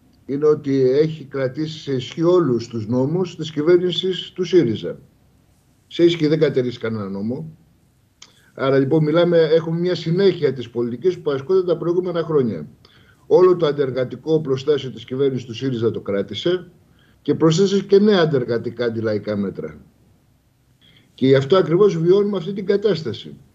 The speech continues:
την οποία βιώνουν οι εργαζόμενοι και τα υπόλοιπα λαϊκά στρώματα.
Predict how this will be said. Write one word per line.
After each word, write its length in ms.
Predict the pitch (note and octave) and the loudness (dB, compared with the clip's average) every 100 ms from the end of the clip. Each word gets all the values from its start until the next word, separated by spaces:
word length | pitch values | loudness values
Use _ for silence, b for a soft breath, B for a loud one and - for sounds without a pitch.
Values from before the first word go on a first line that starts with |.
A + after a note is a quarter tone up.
| _ _ _ _ | _ _ _ _
την 160 | - B2+ | -6 -2
οποία 360 | B2 C3 B2+ | 0 2 2
βιώνουν 500 | A#2+ A#2+ B2+ B2 A#2+ | 2 2 2 2 -2
οι 40 | A#2+ | -2
εργαζόμενοι 640 | G#2+ G#2+ G#2+ D#3+ F#3 F#3 | -2 -2 -2 -2 -2 -4
και 120 | E3+ D#3+ | -2 2
τα 100 | D3+ | 2
υπόλοιπα 420 | D3+ F3+ F3+ E3 | 2 -2 -2 -2
λαϊκά 300 | E3 F3 F3+ | -2 -2 -6
στρώματα. 560 | F3 F#3 D3+ G#2 D#2+ | -2 0 0 -2 -8